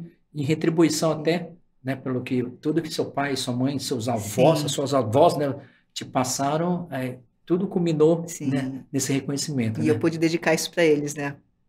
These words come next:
Speaker 2: Por
Speaker 1: Que
Speaker 2: tudo
Speaker 1: legal.
Speaker 2: que eu, <laughs> todos os cabelos brancos que eu dei pra eles, né? Falar, "Olha, tá aqui, né, um símbolo, de-, dedico a vocês, né? Mas
Speaker 1: Uhum.
Speaker 2: não foi em vão."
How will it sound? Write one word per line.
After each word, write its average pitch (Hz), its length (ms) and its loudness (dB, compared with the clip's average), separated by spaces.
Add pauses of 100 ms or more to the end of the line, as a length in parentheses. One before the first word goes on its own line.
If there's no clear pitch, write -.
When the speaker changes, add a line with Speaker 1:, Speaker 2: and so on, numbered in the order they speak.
(120)
Speaker 2:
Por 147 100 -4
Speaker 1:
Que 131 60 -4
Speaker 2:
tudo 190 240 8
Speaker 1:
legal. 240 80 4
Speaker 2:
que - 100 2
eu, 208 460 8
<laughs> - 280 -2
todos 226 100 6
os 226 60 2
cabelos 226 380 6
brancos 190 380 4
que - 100 0
eu 208 60 6
dei 220 180 8
pra 185 260 8
eles, 196 360 8
né? 180 120 4
Falar, 190 260 6
"Olha, 170 500 4 (480)
tá 160 80 0
aqui, 196 480 2
né, 185 180 2
um 180 100 0
símbolo, 185 560 2
de-, 170 120 2
dedico 160 480 2
a - 20 6
vocês, 185 920 -2
né? 165 540 -4
Mas 151 800 -2
Speaker 1:
Uhum. - 60 -8
Speaker 2:
não 160 140 -2
foi 160 220 -6
em 180 200 0
vão." 170 560 0